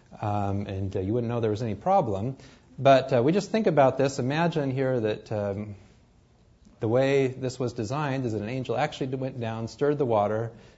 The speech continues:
and the first person in was healed, which, of course, would mean the sickest people wouldn't have much of a chance, right, of getting in and, and being healed. And we just imagine what's going on up in heaven, you know, with, uh,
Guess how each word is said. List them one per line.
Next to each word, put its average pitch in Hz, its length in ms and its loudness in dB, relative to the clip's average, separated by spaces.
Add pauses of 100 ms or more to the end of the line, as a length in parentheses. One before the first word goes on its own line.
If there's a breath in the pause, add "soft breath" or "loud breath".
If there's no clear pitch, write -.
(100)
and 104 120 -6
the 104 60 -6
first 139 320 -4
person 123 320 -4
in 120 120 -4
was 147 140 -6
healed, 113 460 -2 (460 soft breath)
which, - 180 -6
of 110 80 -8
course, 120 280 0
would 107 100 -4
mean 113 160 -4
the 104 80 -4
sickest - 440 -4
people 113 440 -2
wouldn't 120 220 -6
have 120 140 -4
much 117 220 -6
of 98 80 -10
a - 40 -8
chance, - 640 -8 (260)
right, 117 240 -4
of 98 140 -6
getting 110 240 -4
in 107 200 -6
and, 95 180 -8
and 98 260 -8
being 110 200 -4
healed. 156 540 0 (380 loud breath)
And 151 100 -4
we 190 80 2
just 214 180 -2
imagine 165 380 2
what's 156 160 -2
going 151 260 0
on 143 180 -2
up 147 160 -6
in 107 80 -2
heaven, 151 540 -2 (320)
you 135 140 -6
know, 143 240 -2
with, 107 340 -2
uh, 107 260 -2